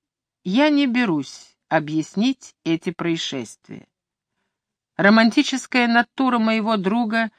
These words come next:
не могла не поддаться чарам мистицизма. Ими было отравлено всё повествование Темпла. Как только он прочёл дневник, ему страстно захотелось увидеть места,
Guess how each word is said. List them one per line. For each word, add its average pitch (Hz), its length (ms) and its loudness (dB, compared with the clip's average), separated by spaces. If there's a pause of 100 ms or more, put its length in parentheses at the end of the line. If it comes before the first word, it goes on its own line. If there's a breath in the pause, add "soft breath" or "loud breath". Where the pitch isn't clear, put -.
(160)
не 240 180 6
могла 302 420 6
не 196 120 2
поддаться 180 680 2
чарам 185 560 4 (180 soft breath)
мистицизма. 190 1040 0 (360)
Ими 302 300 6
было 254 360 4
отравлено 226 640 2
всё 208 280 -2
повествование 180 1040 0 (100)
Темпла. 143 680 -8 (640)
Как 160 180 2
только 185 320 0
он 180 160 2
прочёл 185 420 -2
дневник, 175 520 -2 (200 soft breath)
ему 226 300 4
страстно 226 500 2
захотелось 220 720 -2
увидеть 196 500 0
места, 190 540 4